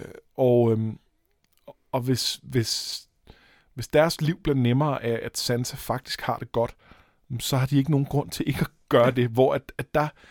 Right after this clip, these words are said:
Speaker 1: der for Cersei ville det være næsten ubærligt. Fordi hvad hvis hun, hvad hvis Sansa endte med at have et bedre liv,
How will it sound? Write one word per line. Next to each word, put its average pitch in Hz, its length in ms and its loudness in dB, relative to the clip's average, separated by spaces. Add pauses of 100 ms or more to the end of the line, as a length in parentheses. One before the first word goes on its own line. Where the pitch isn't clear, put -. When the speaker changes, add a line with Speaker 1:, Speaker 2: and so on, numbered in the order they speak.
(300)
Speaker 1:
der 151 100 2
for - 140 -6
Cersei 151 540 0
ville 117 220 0
det 110 80 -2
være 110 100 -4
næsten 123 240 -4
ubærligt. 147 500 -4 (400)
Fordi - 300 -2
hvad 135 160 0
hvis 147 180 -2
hun, - 240 -8
hvad 139 100 2
hvis 147 120 -4
Sansa 135 400 -2
endte 131 200 -2
med 127 80 0
at 117 60 -4
have 123 80 -4
et 123 140 -6
bedre 131 180 6
liv, 135 180 2